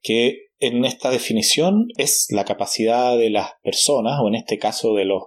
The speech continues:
de estos sistemas autónomos, de influir en el resultado de los análisis. Por ejemplo, la agencia de los datos sería el acceso a los datos propios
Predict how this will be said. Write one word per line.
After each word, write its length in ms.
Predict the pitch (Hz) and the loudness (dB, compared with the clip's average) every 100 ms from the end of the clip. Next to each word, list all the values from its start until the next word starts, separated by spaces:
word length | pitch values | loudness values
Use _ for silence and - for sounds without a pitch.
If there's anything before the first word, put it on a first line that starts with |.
| - | -12
de 120 | - 113 | -6 -4
estos 200 | - - | -4 -4
sistemas 360 | 110 117 110 | -2 -2 0
autónomos, 420 | 98 - 151 170 175 - - _ | -2 -2 -2 -2 -4 -14 -20 _
de 140 | 120 | -2
influir 420 | 117 - 117 156 | -2 0 0 2
en 220 | 190 123 | 0 0
el 80 | 117 | -2
resultado 680 | 117 - 104 - 143 151 143 | 0 -2 -4 -2 0 2 4
de 80 | 135 | 2
los 140 | 117 | 0
análisis. 480 | 120 127 92 - - | -2 -2 -2 -2 -4
Por 120 | - 107 | -4 -2
ejemplo, 520 | 123 120 127 123 127 | -2 -2 0 2 2
la 140 | 113 95 | 0 -2
agencia 480 | - 123 117 135 | 0 0 0 2
de 100 | 123 | 2
los 160 | 107 110 | 2 0
datos 320 | 131 120 185 - _ - - | 0 0 -4 -6 _ -20 -20
sería 520 | - 104 110 120 127 - _ _ | -8 -2 0 2 0 -6 _ _
el 180 | 107 | -2
acceso 720 | 104 - - 156 - 165 156 156 | 0 0 0 0 2 2 2 0
a 280 | 110 104 104 | 0 2 2
los 220 | 101 98 | 0 0
datos 320 | 113 131 113 - | -2 -2 -6 -6
propios 580 | - 165 - 175 247 - | -2 0 0 -2 -4 -18